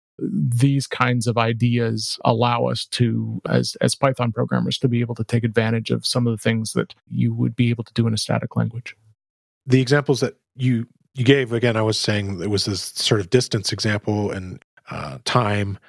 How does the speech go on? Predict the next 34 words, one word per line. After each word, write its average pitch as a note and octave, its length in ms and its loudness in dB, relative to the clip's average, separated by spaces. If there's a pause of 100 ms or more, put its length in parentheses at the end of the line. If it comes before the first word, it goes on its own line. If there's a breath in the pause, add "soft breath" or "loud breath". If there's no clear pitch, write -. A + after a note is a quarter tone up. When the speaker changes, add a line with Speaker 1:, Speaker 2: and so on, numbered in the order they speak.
(320 soft breath)
Speaker 2:
and G#2 160 2
that F#2+ 200 0 (840)
underlying C3+ 540 4
that, A2 400 0
you B2+ 80 4
know, G#2 160 0
like, G2+ 260 -2
you B2+ 80 4
may B2 180 4
know B2 220 2
that A2+ 240 -2
this A#2+ 200 2
is G2+ 200 -2
a, F2+ 360 -6
a G#2 60 2
float, D3 420 2 (500 loud breath)
but A2+ 160 2 (920)
unless C#3 400 2
you've A#2+ 200 0
named B2 440 2
the G#2+ 260 4
variable, B2 640 2
like, G#2 180 -4 (260)
seconds, G#2+ 680 0 (360)
and A2+ 140 2
you're G#2 80 2
simply G#2+ 240 2
just G#2+ 180 -2
using, G#2+ 240 0
like, G#2 140 -2
the G#2+ 80 -2
variable G#2 320 0
name G2 200 -4
time, A2 500 0